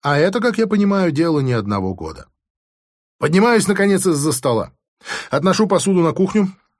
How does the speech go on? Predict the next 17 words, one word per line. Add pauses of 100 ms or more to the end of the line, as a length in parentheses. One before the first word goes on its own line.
(220)
Остатки
пирога
аккуратно
заворачиваю
в
бумагу
и
выбрасываю
в
мусорное
ведро. (680)
Чай
и
кофе
выливаю
в
раковину.